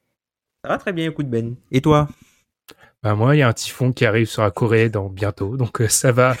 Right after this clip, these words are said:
Speaker 1: <laughs>
Speaker 2: ça va de manière, euh, ça va quoi. Je, j'expérimente le typhon,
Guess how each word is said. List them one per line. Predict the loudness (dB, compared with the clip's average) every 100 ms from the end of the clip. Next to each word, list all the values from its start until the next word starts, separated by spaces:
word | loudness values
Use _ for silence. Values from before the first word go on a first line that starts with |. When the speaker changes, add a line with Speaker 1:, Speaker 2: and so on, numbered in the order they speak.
| -8
Speaker 1:
<laughs> | -12
Speaker 2:
ça | -6 0
va | 2
de | 2
manière, | 2 4 4 4
euh, | 4 2 0 -8 -20 -18
ça | -8 -4 2 2
va | 4 2
quoi. | 2 0 0
Je, | -2
j'expérimente | 0 0 -2 0 2 2 0 0
le | -2
typhon, | -2 -10 -10 -12